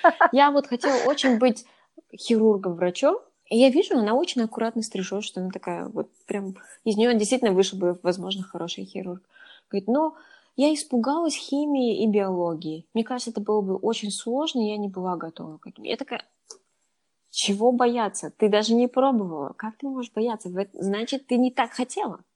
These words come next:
Speaker 1: Но
Speaker 2: Если
Speaker 1: фишка даже не в этом. У неё был выбор, да? То есть она может
Speaker 2: Мгм.
Speaker 1: стать парикмахером и зарабатывать двести тысяч тенге, и стать хирургом, зарабатывать двести тысяч тенге, и у неё на столе кто-то будет умирать.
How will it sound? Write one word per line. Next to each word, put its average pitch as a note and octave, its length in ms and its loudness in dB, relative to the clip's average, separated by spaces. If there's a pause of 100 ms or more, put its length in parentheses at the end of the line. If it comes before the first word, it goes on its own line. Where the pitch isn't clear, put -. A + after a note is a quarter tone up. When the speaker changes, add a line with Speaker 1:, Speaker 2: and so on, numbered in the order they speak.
(580)
Speaker 1:
Но - 80 2
Speaker 2:
Если A3+ 140 2
Speaker 1:
фишка C#4+ 260 2
даже A#3+ 260 8
не A3+ 120 4
в G3+ 40 4
этом. A#3 260 8
У F3 40 6
неё G#3+ 180 8
был A3 260 10
выбор, G3 460 6
да? F3 280 6
То A3+ 60 4
есть G3+ 120 -2
она G3+ 100 6
может G#3 240 8
Speaker 2:
Мгм. G#3 80 6
Speaker 1:
стать G3 220 8
парикмахером A3 720 8
и G#3+ 140 -2
зарабатывать F#3+ 520 8
двести F#3 280 2
тысяч F3+ 220 -4
тенге, E3 400 6
и C4 180 4
стать D4+ 280 6
хирургом, F#3+ 480 6
зарабатывать F#3+ 500 6
двести G3 300 4
тысяч G3+ 240 -2
тенге, G3+ 320 6
и - 80 4
у F#3 80 6
неё B3+ 140 6
на C#4+ 80 4
столе G3+ 240 6
кто-то F#3+ 220 4
будет F3+ 180 4
умирать. C#3+ 340 6